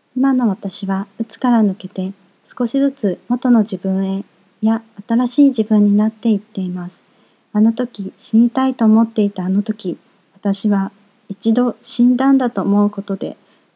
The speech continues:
みんなに連絡できなかった罪悪感と自己嫌悪は捨てました。あの時、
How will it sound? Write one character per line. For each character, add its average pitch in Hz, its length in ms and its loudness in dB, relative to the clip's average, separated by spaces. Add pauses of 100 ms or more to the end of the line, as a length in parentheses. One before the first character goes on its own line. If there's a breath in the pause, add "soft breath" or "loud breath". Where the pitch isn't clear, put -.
み 226 160 4
ん 233 60 6
な 240 100 2
に 226 140 2
連 214 240 4
絡 226 200 0
で 226 120 -2
き - 120 -6
な 247 140 -2
か 220 120 -4
っ 208 40 -2
た - 300 -8 (160)
罪 220 280 2
悪 233 200 -6
感 208 260 0
と 185 240 -8 (100)
自 - 80 -10
己 202 160 -10
嫌 233 260 4
悪 220 60 4
は 185 120 -2
捨 - 60 -20
て - 120 -4
ま 208 160 4
し 220 120 -4
た。 190 200 -8 (580)
あ 196 80 -6
の 220 140 2
時、 226 360 -2